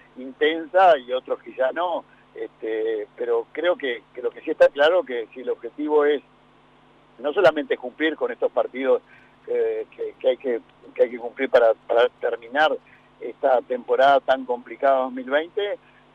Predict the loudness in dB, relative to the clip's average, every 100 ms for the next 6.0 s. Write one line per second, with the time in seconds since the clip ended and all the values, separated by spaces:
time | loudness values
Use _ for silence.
0 | _ -6 -6 -4 -6 -6 -6 -8 -10 _
1 | -20 -4 -4 -2 -6 -6 -6 0 2 2
2 | -2 -2 -2 -2 -4 -12 -6 -6 -6 _
3 | -18 -6 -4 0 0 0 -8 -18 _ 2
4 | 4 4 0 -2 -6 -10 -8 -10 -10 -10
5 | -6 -6 -2 -4 -4 -8 -10 -6 -2 -4